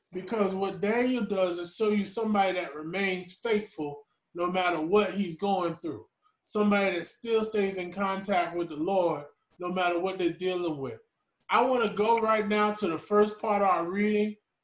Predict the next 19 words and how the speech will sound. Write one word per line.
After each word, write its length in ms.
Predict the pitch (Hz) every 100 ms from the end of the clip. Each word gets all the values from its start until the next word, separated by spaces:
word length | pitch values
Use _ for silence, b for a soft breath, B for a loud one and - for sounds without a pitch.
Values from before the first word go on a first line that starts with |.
| -
Daniel, 520 | 151 208 220 214 190 175 165 _
the 120 | 160
fourth 340 | 151 214 214 208
chapter, 380 | - 208 202 185
verses 460 | 180 196 202 311 -
twenty-eight 720 | - 214 214 208 196 208 208 - _ _ _ _ -
through 380 | 208 202 190 -
thirty-three. 880 | 214 208 202 - 214 208 214 233 - _ _ _
If 160 | - 175
I 160 | 202 226
can 120 | 208
get 180 | 208 202
somebody 380 | 214 202 190
to 100 | 175
read 300 | 170 214 220
that 260 | 208 208 202
for 180 | 202 196
us 260 | 202 202
about 180 | 170 185